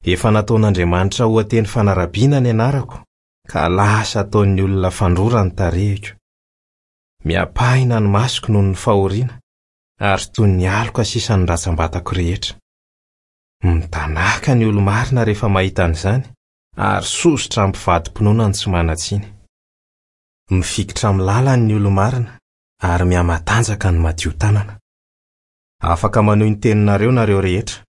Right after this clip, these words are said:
Kotohizo ary, fa tsy hitako izay endry aminareo. Lasa ny androko ary rava ny fikasako, eny ny fanirian'ny foko. Ny alina no ataon'izy ireo solon'ny andro ka hoy izy, "Akaiky ny mazava satria efa maizina izao."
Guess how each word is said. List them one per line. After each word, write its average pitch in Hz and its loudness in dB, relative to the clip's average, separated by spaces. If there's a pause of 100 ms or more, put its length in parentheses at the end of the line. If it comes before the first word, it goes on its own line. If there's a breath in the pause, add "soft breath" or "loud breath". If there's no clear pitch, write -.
(540)
Kotohizo 113 0
ary, 127 -4 (720)
fa 69 -4
tsy - -6
hitako 113 -4
izay 85 0
endry 82 0
aminareo. 76 -4 (1300)
Lasa 90 0
ny 98 4
androko 110 0
ary 90 0
rava 104 2
ny 90 0
fikasako, - -4 (540)
eny 110 4
ny 110 2
fanirian'ny 87 2
foko. - -14 (680)
Ny 92 4
alina 123 2
no 113 4
ataon'izy 104 2
ireo 82 0
solon'ny 104 2
andro 127 0
ka 104 0
hoy 101 2
izy, - -6 (560)
"Akaiky - -2
ny 101 4
mazava 87 0
satria 113 -2
efa 98 -2
maizina 82 0
izao." - -6